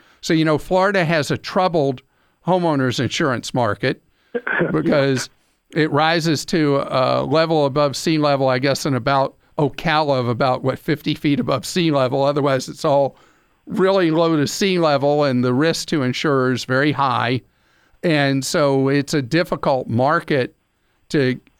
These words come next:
Speaker 1: to get and keep good insurance. So having a higher deductible where you wouldn't make a routine claim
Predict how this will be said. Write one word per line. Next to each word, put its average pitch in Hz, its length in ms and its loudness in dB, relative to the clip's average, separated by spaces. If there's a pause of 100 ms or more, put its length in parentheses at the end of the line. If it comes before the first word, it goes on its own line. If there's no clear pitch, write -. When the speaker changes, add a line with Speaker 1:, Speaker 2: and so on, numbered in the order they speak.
(160)
Speaker 1:
to 151 120 -4
get 160 520 -2 (160)
and 117 240 0
keep 190 380 -2 (140)
good 151 240 0
insurance. 117 800 -2 (580)
So 131 640 2
having 180 360 0
a 151 60 0
higher 165 380 0
deductible 143 760 -2
where 131 160 2
you 120 200 0
wouldn't 156 460 -2
make 135 500 -2 (420)
a 143 80 2
routine 151 600 0
claim 160 540 0